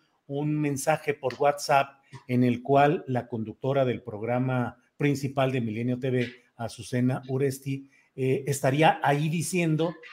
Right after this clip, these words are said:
que ella siempre había estado del lado de la Fiscalía General de Justicia de Nuevo León.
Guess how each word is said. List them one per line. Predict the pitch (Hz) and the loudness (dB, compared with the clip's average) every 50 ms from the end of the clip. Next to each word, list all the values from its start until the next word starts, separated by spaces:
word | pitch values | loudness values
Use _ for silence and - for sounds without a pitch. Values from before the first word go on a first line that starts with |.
| - - - - - | -20 -20 -20 -12 -4
que | 147 147 147 147 147 147 147 147 143 143 143 147 - - _ - | -2 -2 0 0 2 2 2 4 2 2 0 -2 -8 -12 _ -6
ella | 156 175 175 208 - | -6 -4 0 0 -2
siempre | - - - 185 190 196 190 185 185 | -2 -2 -6 -4 -4 -4 -4 -4 -4
había | 175 175 180 | -2 -2 -2
estado | 180 180 - 185 180 180 175 | -4 -4 -4 -4 -2 -2 -2
del | 143 165 156 156 160 | 0 2 2 2 2
lado | 175 185 185 156 170 185 196 - _ _ _ _ - | 2 2 2 0 0 -4 -4 -6 _ _ _ _ -6
de | 123 135 | -4 0
la | 131 127 123 | 0 0 -2
Fiscalía | 127 135 123 - - - - 123 127 127 139 151 160 156 147 151 151 - _ _ _ _ | -2 -6 -8 -8 -8 -4 -2 -2 0 0 0 0 0 2 0 0 -4 -8 _ _ _ _
General | _ - 120 120 123 127 135 | _ -2 0 2 2 2 2
de | 131 | 0
Justicia | 123 - 120 - - 131 123 - 143 135 156 - - | -2 -6 -8 -6 -6 -8 -6 -4 -4 -4 -4 -4 -6
de | 117 123 120 | -6 -4 -4
Nuevo | 117 120 120 117 104 113 117 | -2 -4 -4 -6 -6 -8 -8
León. | 117 117 123 120 120 117 98 92 | -8 -6 -6 -8 -8 -8 -12 -16